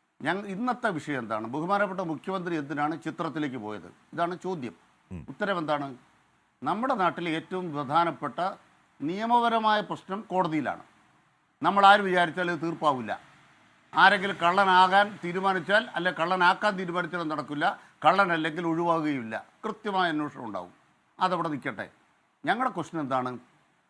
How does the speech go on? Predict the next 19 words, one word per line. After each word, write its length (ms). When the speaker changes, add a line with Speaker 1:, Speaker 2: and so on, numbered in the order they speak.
Speaker 1:
ശബരിമലയിൽ 640
ഈ 40
പോറ്റി 320
ആരാണ് 380
കൊണ്ടുവന്നത്? 480
അത് 80
രാഷ്ട്രീയ 420
പ്രശ്നമാണ്. 400
ആ 120
രാഷ്ട്രീയ 420
പ്രശ്നത്തിൻ്റെ 560
ഉത്തരമാണ് 520
ഞങ്ങൾ 200
കുറച്ച് 220
നാളായി 300
പറഞ്ഞുകൊണ്ടിരിക്കുന്നത്. 720
മാധ്യമങ്ങൾ 440
കേൾക്കാൻ 320
തയ്യാറല്ല. 360